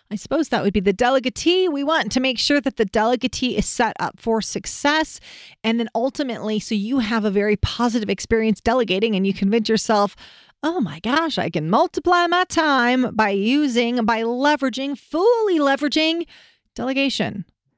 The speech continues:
So the who, the what, the where, when, why, how. If you're someplace that you're sitting down with your piece of paper,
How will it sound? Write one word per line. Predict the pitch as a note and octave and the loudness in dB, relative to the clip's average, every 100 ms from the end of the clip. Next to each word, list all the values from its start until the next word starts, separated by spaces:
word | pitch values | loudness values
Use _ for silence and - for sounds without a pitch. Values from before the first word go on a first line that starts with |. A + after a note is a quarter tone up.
| _ _ _ _ _ _ _ - | _ _ _ _ _ _ _ -14
So | - | -8
the | F#3 | -6
who, | F3 - C4+ F3 F3+ - _ - | -4 0 0 0 -4 -14 _ -10
the | F3 | -6
what, | F#3 F#3+ A#3 - _ - | -4 -2 -4 -4 _ -12
the | F#3 F3 | -6 -6
where, | F#3 A#3 B3 B3+ B3 A#3+ - | -4 -2 0 0 -2 -6 -8
when, | G#3+ A3 A3 A3 | -4 0 0 -2
why, | G#3 F3 G#3 G3+ F#3+ G3 | -4 -2 0 2 2 0
how. | F3+ - C4+ C4+ A#3+ | -2 0 0 2 0
If | G3+ | 0
you're | F#3 | -2
someplace | - - B3 - B3+ - | -2 -2 0 2 0 0
that | - | -2
you're | G3 | -2
sitting | - A#3+ A3+ | 0 0 2
down | A3+ A3+ | 2 2
with | A3+ | 0
your | F#3+ | -2
piece | - A#3+ G#3+ | -2 -4 -2
of | - | -2
paper, | C4+ C#4+ C4 C4 | -2 0 2 0